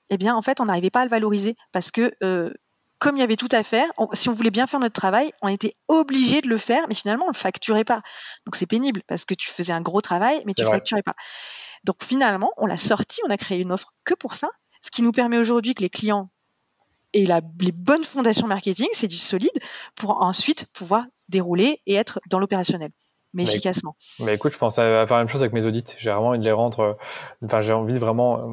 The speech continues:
Speaker 2: voilà, ils sont gratuits, je vais être tout à fait honnête avec ceux qui écoutent, euh, quand on a vraiment une opportunité de travailler ensemble. Mais je pense tout doucement à faire des audits payants,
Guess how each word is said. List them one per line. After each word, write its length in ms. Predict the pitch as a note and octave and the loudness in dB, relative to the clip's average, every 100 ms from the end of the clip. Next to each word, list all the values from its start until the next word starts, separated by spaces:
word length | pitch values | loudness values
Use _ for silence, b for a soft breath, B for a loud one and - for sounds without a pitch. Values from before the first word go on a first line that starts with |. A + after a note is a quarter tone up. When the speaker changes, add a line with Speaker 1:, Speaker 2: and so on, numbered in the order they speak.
| A2+ | -6
Speaker 2:
voilà, 180 | G#2+ | -2
ils 40 | G#2+ | -2
sont 120 | - | -2
gratuits, 320 | G#2 G#2+ A#2 | -2 -2 -2
je 40 | G#2+ | -2
vais 60 | |
être 140 | G#2 A2+ | -2 -4
tout 280 | G#2 - - | -6 -8 -4
à 80 | A2 | -2
fait 80 | A2 | 0
honnête 240 | A2+ G#2+ | 0 -2
avec 220 | A2+ A2+ | -4 -6
ceux 120 | - | -6
qui 180 | A2+ A2 | -6 -4
écoutent, 320 | G#2+ - C#3 - B B - | -4 -4 -8 -8 B B -6
euh, 100 | G#2 | -4
quand 220 | A2+ G2+ | -4 -2
on 60 | G#2+ | 0
a 80 | |
vraiment 380 | G#2 G#2+ A2 - | 2 2 0 0
une 120 | G#2 | -2
opportunité 440 | G#2 G#2+ - G#2 G#2+ | -4 -4 -6 -4 -4
de 40 | |
travailler 220 | - G#2 G2+ | -2 -4 -2
ensemble. 320 | G2 C#3 C3+ B B B | -4 -4 -6 B B B
Mais 160 | B2 F#3 | -2 -2
je 140 | - | 0
pense 160 | D3 C#3+ | -2 -2
tout 80 | B2+ | -2
doucement 260 | A#2 C3 | -2 -4
à 40 | C3+ | -4
faire 120 | G#2+ | -2
des 80 | G#2+ | -2
audits 160 | A2+ | -4
payants, 460 | A2+ A2 G#2+ A#2+ | -2 -2 0 -2